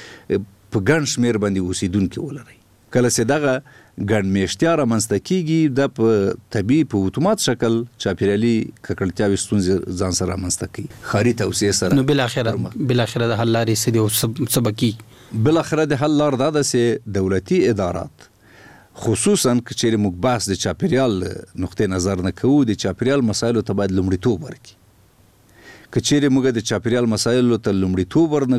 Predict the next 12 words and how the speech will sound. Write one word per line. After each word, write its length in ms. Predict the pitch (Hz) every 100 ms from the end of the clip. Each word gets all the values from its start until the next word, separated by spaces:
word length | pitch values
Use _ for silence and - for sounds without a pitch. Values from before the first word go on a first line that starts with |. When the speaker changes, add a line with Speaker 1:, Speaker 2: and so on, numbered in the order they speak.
| -
Speaker 1:
کړو 100 | 120 101
او 80 | 95 - -
کومه، 260 | 156 135 120 107 101 95 95 -
په 80 | 104 123
دې 180 | 123
سا 120 | - 113
کې 140 | 110 95
چې 80 | 95 -
کوم، 140 | 123 107 87 - - - - 95 95 92 95
قوانین 460 | 95 95 107 160 147 127
دي، 100 | 123 110 -
کومې 220 | 107